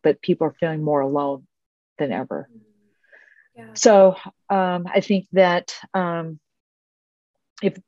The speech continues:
Speaker 1: if, you know, with what Giving Gifts is doing and, um, and with what you're doing, Cassie, is really just helping people to discover, you know, their own gifts and their ways that they can connect to people. I think that this is, especially after coming out of the pandemic,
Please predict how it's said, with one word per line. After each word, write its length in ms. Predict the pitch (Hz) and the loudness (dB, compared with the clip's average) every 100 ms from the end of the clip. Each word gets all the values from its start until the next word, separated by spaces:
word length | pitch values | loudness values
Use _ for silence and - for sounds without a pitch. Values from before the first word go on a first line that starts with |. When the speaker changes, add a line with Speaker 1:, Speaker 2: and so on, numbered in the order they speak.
| _ | _
Speaker 1:
if, 320 | 190 180 170 - _ _ _ _ | 2 2 2 -10 _ _ _ _
you 80 | 196 | -2
know, 80 | 165 | 0
with 240 | 165 160 - _ | 0 -2 -12 _
what 240 | 175 - _ 156 | 2 2 _ -2
Giving 300 | 185 180 160 | -2 0 0
Gifts 320 | 180 175 175 | 0 0 -10
is 140 | 156 | -14
doing 520 | - 180 170 165 160 | -6 -4 -4 -6 -6
and, 200 | 156 139 - - - _ _ | -6 -8 -12 -20 -20 _ _
um, 240 | 160 160 160 | -6 -6 -4
and 200 | 160 156 | -4 -4
with 200 | 160 160 | -6 2
what 180 | 170 - | 2 2
you're 160 | 170 160 | -2 -2
doing, 340 | 156 160 160 | -2 -4 -4
Cassie, 460 | 156 151 - 160 151 | -4 -4 -2 -2 -2
is 180 | 143 - | -2 0
really 260 | 175 175 | 4 4
just 200 | 165 151 | 0 -6
helping 400 | - 160 170 156 | -2 -2 -2 -8
people 380 | - 160 151 147 | -6 -8 -4 -6
to 120 | - | -6
discover, 840 | 147 147 - - 160 156 151 143 139 _ _ _ _ | -8 -6 -4 0 0 2 0 0 -4 _ _ _ _
you 80 | 160 | -4
know, 200 | 147 139 | -2 2
their 260 | 160 170 180 | 4 6 6
own 200 | 170 165 | 2 -4
gifts 680 | 147 151 147 143 - - - _ - | -2 2 2 0 -10 -16 -18 _ -10
and 180 | 151 143 | -8 2
their 160 | 160 | 4
ways 260 | 165 156 156 | 6 2 2
that 100 | - | -2
they 140 | 156 | -2
can 180 | 147 143 | -2 -14
connect 380 | - 147 147 - | -12 -10 -8 -10
to 60 | - | -16
people. 340 | - 156 - 147 | -6 -6 -2 -2
I 100 | 139 | 0
think 240 | 175 160 | -4 -4
that 180 | 151 143 | -4 -2
this 220 | 156 - | -4 -6
is, 300 | 151 - - _ - | -10 -10 -20 _ -6
especially 560 | 147 - - 185 - | -6 -6 0 2 2
after 160 | 151 - | 0 -4
coming 260 | - 160 151 | -10 -8 -6
out 80 | |
of 60 | 143 | -4
the 60 | 139 | -6
pandemic, 680 | - 143 135 143 185 226 | -6 -6 -4 -2 -2 -4